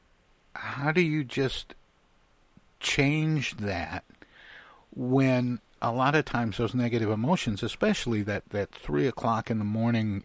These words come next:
you know, you wake up and, and it just seems like the world is trying to crush you, and it washes over you in a way that seems so overwhelming.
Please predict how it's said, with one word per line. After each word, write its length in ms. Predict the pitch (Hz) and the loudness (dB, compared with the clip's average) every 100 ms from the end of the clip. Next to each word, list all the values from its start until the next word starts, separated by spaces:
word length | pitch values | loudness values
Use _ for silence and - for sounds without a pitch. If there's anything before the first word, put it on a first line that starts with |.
| - | -4
you 100 | 104 | -2
know, 240 | 98 90 - - - - - - - | -2 -4 -8 -18 -18 -18 -18 -12 0
you 140 | 113 | 2
wake 360 | 110 120 120 120 | 6 6 6 4
up 220 | 110 - | 2 2
and, 220 | 104 95 | -2 -2
and 180 | 104 107 | -2 -2
it 100 | 110 | -2
just 220 | 117 104 | -2 -2
seems 300 | - 117 104 | 0 0 0
like 220 | 110 101 | -2 -4
the 100 | - | -4
world 640 | 98 98 113 120 113 110 98 | -4 0 2 2 2 0 -2
is 240 | 85 - - | -2 -6 -6
trying 760 | - - 107 120 123 104 85 | -4 -2 0 2 2 0 -2
to 180 | 82 80 | -8 -10
crush 520 | - - 95 85 - | -8 -4 -2 -2 -6
you, 220 | 80 80 - - - - - - - - | -6 -8 -10 -16 -18 -16 -16 -16 -12 0
and 160 | 127 127 | 4 4
it 200 | 120 107 | 2 -2
washes 760 | 113 123 165 185 - 127 107 | 2 4 4 4 2 2 2
over 360 | 123 170 156 113 | 4 4 4 0
you 260 | 104 104 | 2 2
in 100 | 98 | 2
a 80 | 98 | 0
way 300 | 98 113 113 | 0 0 2
that 220 | 107 101 | 0 -2
seems 380 | - 127 117 107 | -2 2 2 0
so 320 | - 143 151 - | -2 2 2 2
overwhelming. 960 | 135 - 123 95 113 127 151 117 90 | 0 2 0 0 2 4 4 2 -2